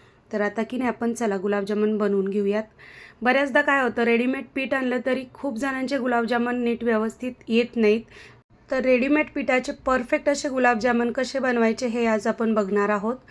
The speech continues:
तर बघा, हे जे पीठ आहे ते मी पॅकेटमधून काढून घेतलेलं आहे. आता जे हे गुलाबजामुनचं पीठ आहे ना, ते की नाही आपण दुधामध्ये मळणार आहोत. बरेच जण पाण्याचा वापर करतात, पण जर तुम्ही दुधामध्ये जर हे पीठ मळलं ना, तर गुलाबजामुन आणखी टेस्टी लागतात.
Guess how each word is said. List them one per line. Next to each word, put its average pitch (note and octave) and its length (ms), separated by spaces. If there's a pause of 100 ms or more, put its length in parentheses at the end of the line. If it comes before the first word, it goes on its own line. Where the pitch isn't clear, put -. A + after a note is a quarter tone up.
(360)
तर A#3 100
बघा, A#3 200
हे B3 140
जे B3 140
पीठ C4+ 320
आहे C4 200
ते B3+ 160
मी C4 200
पॅकेटमधून A#3+ 680
काढून A#3+ 320
घेतलेलं A#3 440
आहे. A#3 260 (880)
आता C4+ 200
जे D4 160
हे D4+ 80
गुलाबजामुनचं C4 720
पीठ B3+ 220
आहे B3+ 240
ना, G#3 200 (120)
ते C#4 80
की D4 140
नाही C#4+ 120
आपण B3+ 280
दुधामध्ये C4 480
मळणार G3+ 400
आहोत. G3 280 (460)
बरेच B3+ 240
जण C#4+ 260
पाण्याचा A#3 460
वापर A3+ 280
करतात, A3+ 360 (160)
पण B3 140
जर B3+ 160
तुम्ही C4 220
दुधामध्ये A#3 540
जर A#3+ 160
हे B3 100
पीठ A#3 280
मळलं A3+ 380
ना, G#3+ 100 (440)
तर A#3 80
गुलाबजामुन B3+ 600
आणखी A#3 360
टेस्टी B3+ 420
लागतात. G#3 380